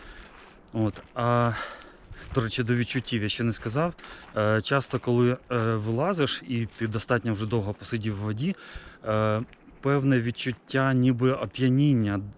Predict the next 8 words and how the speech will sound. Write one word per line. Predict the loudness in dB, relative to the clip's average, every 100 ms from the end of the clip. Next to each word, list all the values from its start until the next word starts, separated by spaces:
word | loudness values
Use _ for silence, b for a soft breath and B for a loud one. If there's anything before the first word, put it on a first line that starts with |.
| B B B B
дезорієнтація. | 0 2 4 4 4 2 0 0 -2 0
Дуже | 0 2 2 2
непросто | 4 4 2 -2 -2 -2 0
одягтися | 0 -2 -4 -6 -4 -2 -2 -4 -4 -16 B B B B B B -20 -20 -20 -20 -12
часом. | 0 2 2 0 0 2 -2 -4
Е, | -2 0 0
і | 2
навіть | 2 4 2 2 0 -2